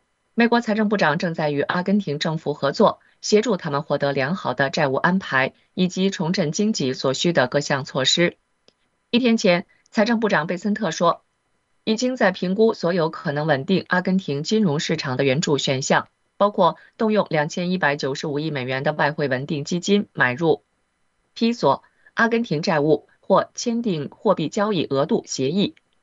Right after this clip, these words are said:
贝森特指出，美方的具体措施将在他和川普会晤米莱后做出决定。不过，川普挺盟友的做法受到在野党质疑。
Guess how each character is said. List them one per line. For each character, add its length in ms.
贝 100
森 200
特 120
指 160
出， 320
美 140
方 160
的 100
具 140
体 140
措 180
施 240
将 240
在 220
他 220
和 160
川 220
普 180
会 120
晤 160
米 160
莱 160
后 400
做 140
出 160
决 180
定。 240
不 80
过， 240
川 180
普 160
挺 240
盟 200
友 160
的 100
做 160
法 220
受 220
到 180
在 160
野 100
党 220
质 180
疑。 260